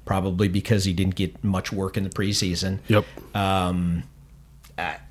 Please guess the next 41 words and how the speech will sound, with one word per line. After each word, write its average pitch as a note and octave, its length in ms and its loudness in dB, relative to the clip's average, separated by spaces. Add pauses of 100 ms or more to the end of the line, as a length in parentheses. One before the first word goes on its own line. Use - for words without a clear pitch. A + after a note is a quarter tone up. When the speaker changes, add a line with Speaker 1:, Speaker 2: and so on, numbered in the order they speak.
(180)
Speaker 1:
I, G#2+ 260 2
I A2 120 2
don't A#2 300 4
know B2 200 10
if A2+ 120 6
that's A#2 240 4
going A#2+ 240 6
to F2+ 40 -2
change A#2+ 420 0
anytime D3+ 440 0
soon. D#3+ 280 0
I B2 80 4
mean, A2 160 6
obviously, G#2+ 680 4 (600)
they'll A2+ 240 8
start - 540 4 (220)
adjusting G#2+ 800 4 (200)
those G2 680 2 (260)
projections G2+ 760 0 (140)
Speaker 2:
Yep. A#2+ 340 4
Speaker 1:
uh, A#2 200 4
on A#2+ 120 4
a A#2 60 6
weekly B2 280 2
basis A2+ 440 2
based G#2 340 -2
on G2+ 280 2
an F#2 120 2
inju-, F#2 380 -2
injured G2 320 0
quarterback G2+ 580 -2
and F2 100 -2
how G2+ 140 0
they've F2+ 160 -2
been E2+ 140 -4
playing. G#2 440 2 (420)
Um, F2 480 0
so - 180 2
I G#2 100 4
don't A2+ 240 4
ex-, - 340 -2